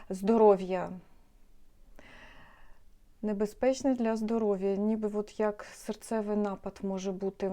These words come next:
Ну, я думаю, що, ну, от...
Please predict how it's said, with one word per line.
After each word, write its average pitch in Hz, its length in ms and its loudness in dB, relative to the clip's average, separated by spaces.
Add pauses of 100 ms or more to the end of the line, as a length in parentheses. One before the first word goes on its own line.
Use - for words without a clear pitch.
Ну, 233 280 0
я 226 200 -4
думаю, 226 440 2
що, 208 460 -4 (260)
ну, 220 200 -4
от... - 280 -8